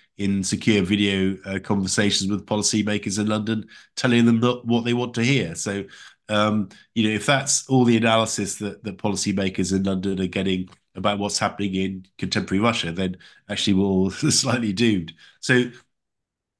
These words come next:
partly it's just about the kind of the real, uh, erosion of our ability to analyze Russia, you know, and what's happening, you know, i-, in terms of Russian policy, our disinvestment in diplomacy.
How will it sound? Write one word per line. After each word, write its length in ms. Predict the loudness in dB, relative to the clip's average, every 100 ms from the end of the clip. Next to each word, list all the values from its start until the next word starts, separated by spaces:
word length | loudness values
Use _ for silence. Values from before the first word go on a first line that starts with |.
| 0
partly 260 | 0 0 -4
it's 100 | -4
just 220 | -4 -2
about 260 | 0 0
the 80 | -2
kind 180 | -4 -4
of 120 | -2
the 100 | 0
real, 480 | 2 4 4 2 -2 -14 _ -12
uh, 100 | -6
erosion 540 | 0 4 4 2 0
of 160 | -2 0
our 280 | 0 -2 -4
ability 540 | -6 -2 0 0 -4 -6
to 180 | -6
analyze 680 | -6 -4 -6 -6 -8 -8 -10 -14 _
Russia, 560 | -4 -4 -2 -2 -4 -8 _ -12
you 80 | -10
know, 120 | -8
and 140 | -4
what's 220 | -2 0 -2
happening, 480 | -2 -2 -6 -8 -16 _ _ -10
you 80 |
know, 220 | -6 -4 -6 -6
i-, 20 |
in 320 | -6 -4 -4
terms 240 | -2 -2
of 100 | -2
Russian 340 | -2 -2 -4 -4
policy, 540 | -2 0 -2 -4 -6 -12 -20 _ -4
our 100 | 0
disinvestment 840 | 2 0 0 0 -2 -2 -8 -12 _ _ _ -4
in 180 | -2
diplomacy. 800 | -2 0 2 2 2 -2 -8 -14